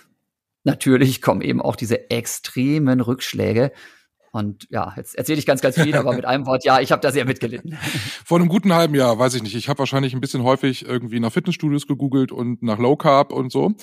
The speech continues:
Speaker 2: Und irgendwann hat mir Facebook, äh, aufgrund eines Algorithmus angezeigt, äh, zehntausend mal zehntausend, dein Laufprojekt.
Speaker 1: Yes.
Speaker 2: Es hat funktioniert.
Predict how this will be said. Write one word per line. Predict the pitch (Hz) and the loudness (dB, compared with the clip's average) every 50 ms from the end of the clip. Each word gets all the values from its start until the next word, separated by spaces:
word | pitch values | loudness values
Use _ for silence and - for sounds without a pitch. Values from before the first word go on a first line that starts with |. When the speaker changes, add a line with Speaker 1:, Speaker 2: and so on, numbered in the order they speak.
| - - - - - - - | -12 -20 -20 -20 -20 -10 -8
Speaker 2:
Und | - 113 | -4 0
irgendwann | 123 143 151 165 147 139 | 2 2 4 4 4 4
hat | 139 - | 4 4
mir | 147 135 | 2 2
Facebook, | 120 - 139 147 156 - - - 143 135 139 - - | 2 4 4 2 2 2 2 2 2 2 0 -4 -12
äh, | - - 120 123 | -8 -4 0 2
aufgrund | 127 120 113 113 - - 135 131 - | 2 2 0 -2 -2 -2 -2 0 0
eines | - 120 123 117 - | 0 0 0 -2 -2
Algorithmus | - 117 120 120 117 107 123 123 - 127 117 107 - | -2 -2 -2 -2 0 -2 -2 -2 -2 -2 -2 -2 -2
angezeigt, | - 120 131 127 120 - - 123 117 117 117 113 - - | -4 -2 -2 -2 -2 0 0 2 2 2 2 0 -4 -8
äh, | - 104 110 113 113 113 113 113 117 104 | -10 -6 -4 -2 -2 -2 0 -2 -2 -2
zehntausend | - - 139 135 127 117 131 120 120 120 120 113 117 113 107 110 | 0 2 2 2 2 2 2 4 4 4 4 2 2 0 0 2
mal | 110 107 107 107 107 95 | 0 0 0 0 -2 -2
zehntausend, | - - 113 107 107 101 110 104 101 98 - - 92 - | -2 -2 0 0 0 -2 -2 -2 -2 -4 -4 -8 -6 -4
dein | 110 110 113 120 110 | -4 -4 -2 -2 -2
Laufprojekt. | 107 107 123 156 - _ _ - 165 165 185 214 - - 196 | -2 0 -2 -2 -2 _ _ 0 2 4 2 2 0 -2 -2
Speaker 1:
Yes. | 196 190 | 2 2
Speaker 2:
Es | 180 156 - | 4 4 4
hat | 185 196 - | 2 2 2
funktioniert. | 202 190 180 - - 175 156 147 127 156 | 2 0 2 2 0 2 2 2 2 2